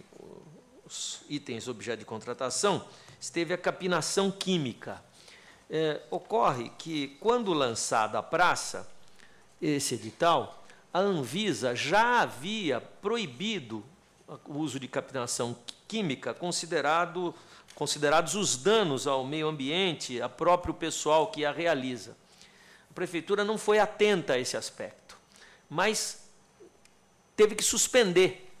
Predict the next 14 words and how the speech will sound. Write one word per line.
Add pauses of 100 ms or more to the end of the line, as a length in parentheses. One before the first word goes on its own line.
capinação
química (180)
e
contratar
gente
da
capita-, (100)
capinação
manual
pra
suprir (400)
a,
as
necessidades.